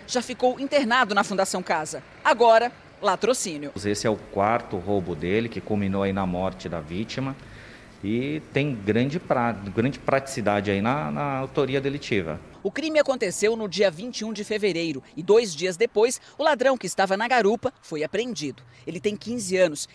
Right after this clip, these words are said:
Speaker 1: e disse para a polícia que não queria matar, apenas dar um susto.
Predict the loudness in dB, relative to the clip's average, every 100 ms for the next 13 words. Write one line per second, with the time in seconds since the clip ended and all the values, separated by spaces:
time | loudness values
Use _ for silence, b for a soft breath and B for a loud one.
0 | -12 -6 -4 -2 0 0 0 -6 -4 -4
1 | -4 -4 -2 -2 -2 0 0 0 0 -2
2 | -4 b -14 -6 -4 -4 -4 -4 -4 -8
3 | -8 -8 -10 -12